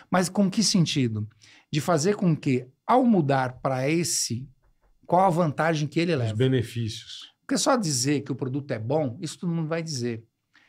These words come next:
Speaker 1: Mas essa marca vai entregar algum benefício pra aquele aplicador?
Speaker 2: Vai render
Speaker 1: Seja de
Speaker 2: mais, vai não sei o
Speaker 1: lubrificante,
Speaker 2: quê,
Speaker 1: seja não sei o quê.
Speaker 2: entendi.
Speaker 1: E eu tenho um negócio assim: eu não recomendo o que eu não compro. Ponto.
Speaker 2: Perfeito, do
Speaker 1: Hoje
Speaker 2: caralho.
Speaker 1: eu vou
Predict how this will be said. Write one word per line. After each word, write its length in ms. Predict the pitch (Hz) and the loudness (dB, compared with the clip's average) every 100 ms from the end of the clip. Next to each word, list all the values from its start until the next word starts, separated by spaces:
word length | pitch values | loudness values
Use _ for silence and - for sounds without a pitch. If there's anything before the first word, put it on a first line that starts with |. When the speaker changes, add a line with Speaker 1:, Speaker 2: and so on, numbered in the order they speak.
| _ _ - | _ _ -2
Speaker 1:
Mas 280 | 156 151 - | 0 0 -2
essa 260 | 190 185 196 | -2 -2 0
marca 340 | 156 143 139 | 0 -2 -2
vai 120 | 135 | -2
entregar 240 | 180 175 147 | 0 0 0
algum 240 | 143 147 | 0 -2
benefício 600 | 139 131 127 - 160 - | -2 -2 -4 -4 -4 -4
pra 120 | 147 | -6
aquele 220 | 127 139 123 | -4 -2 -4
aplicador? 540 | - 123 123 143 117 | -4 -6 -2 0 -2
Speaker 2:
Vai 140 | 110 113 | -4 -2
render 180 | 110 117 | 0 2
Speaker 1:
Seja 260 | 175 - | 4 6
de 80 | 151 | 6
Speaker 2:
mais, 500 | 151 151 139 156 139 | 4 4 4 2 2
vai 160 | 127 127 | 2 2
não 140 | 127 | 2
sei 180 | 175 - | 2 0
o 20 | |
Speaker 1:
lubrificante, 160 | 143 151 | 0 2
Speaker 2:
quê, 60 | |
Speaker 1:
seja 280 | 165 165 147 | 4 4 4
não 80 | 107 | 4
sei 100 | 135 | 2
o 60 | 123 | 2
quê. 100 | - | 4
Speaker 2:
entendi. 460 | 143 123 120 107 - | 4 2 -2 -4 -4
Speaker 1:
E 120 | 190 185 | 2 4
eu 180 | 202 208 | 4 2
tenho 160 | 208 | 0
um 40 | 202 | 0
negócio 360 | 202 165 160 | 0 0 0
assim: 260 | 170 143 123 151 | -2 -2 0 2
eu 180 | 156 | 2
não 480 | 151 156 170 196 202 202 _ _ _ - | 4 2 2 2 0 -4 _ _ _ 0
recomendo 580 | 143 180 160 147 160 165 | 2 4 2 2 2 0
o 60 | |
que 80 | 165 | 0
eu 80 | 175 | 0
não 120 | 202 | 0
compro. 360 | 135 104 - _ _ _ _ _ _ | -2 -6 -10 _ _ _ _ _ _
Ponto. 120 | - 113 | -2 0
Speaker 2:
Perfeito, 500 | 120 120 110 104 - 92 | 0 0 -2 -4 -12 -14
do 100 | 101 | -6
Speaker 1:
Hoje 40 | |
Speaker 2:
caralho. 360 | 135 135 160 165 | 2 4 6 4
Speaker 1:
eu 280 | 151 135 123 - | 2 -2 -10 -8
vou 340 | 135 139 123 | -4 -2 -4